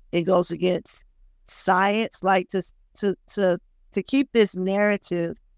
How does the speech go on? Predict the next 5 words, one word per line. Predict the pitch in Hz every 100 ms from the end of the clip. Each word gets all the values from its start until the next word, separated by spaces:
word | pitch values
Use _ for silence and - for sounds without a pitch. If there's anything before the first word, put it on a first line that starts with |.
| _ _ _ _ _ -
that, | 151 165 185 180 170 156 - _ _ _
you | 180 180
know, | 170 165 165 165 - _ _ _ _ _ _ _
trans | - 202 208 196 185 185
men | 185 190 196 185 185 180 175